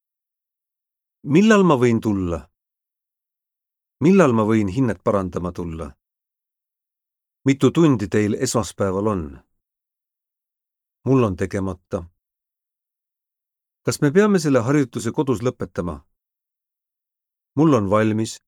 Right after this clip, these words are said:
Mul on tehtud. Kas ma võin reedel tulla?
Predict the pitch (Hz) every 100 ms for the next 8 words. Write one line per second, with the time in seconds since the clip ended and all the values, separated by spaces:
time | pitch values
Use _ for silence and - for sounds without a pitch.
0 | _ _ _ _ _ _ _ _ _ _
1 | _ _ 110 107 104 135 120 - 82 _
2 | _ _ _ _ _ _ _ _ _ _
3 | - 120 127 131 156 117 120 127 110 98
4 | 92 101 92 85